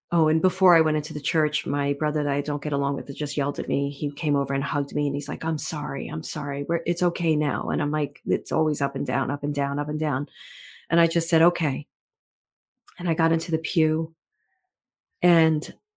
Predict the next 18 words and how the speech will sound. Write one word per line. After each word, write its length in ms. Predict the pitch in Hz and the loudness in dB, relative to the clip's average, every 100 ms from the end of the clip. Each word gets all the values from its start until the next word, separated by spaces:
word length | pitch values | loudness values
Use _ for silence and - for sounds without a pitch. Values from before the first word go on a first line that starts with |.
| _ - | _ -2
I 80 | 175 | 2
looked 300 | 170 175 175 | 4 4 4
out 160 | 185 180 | 0 0
the 200 | 165 165 | -2 2
window 320 | 160 160 156 | 2 2 0
to 160 | 151 | -2
the 100 | 160 | -4
left, 520 | 156 156 156 - - - _ _ _ _ _ _ _ _ _ _ _ - | 0 0 -2 -8 -18 -18 _ _ _ _ _ _ _ _ _ _ _ 0
and 160 | 170 | 2
what 160 | 165 160 | 2 0
was 180 | 160 - | -4 -2
there 220 | 160 151 | -2 0
but 140 | 147 | -4
a 40 | 156 | -6
statue 480 | - 147 151 - 147 | -6 -6 -6 -4 -4
of 80 | |
Saint 260 | 143 151 147 | -4 -6 -6
Therese? 500 | - 156 160 - - | -10 -10 -10 -12 -20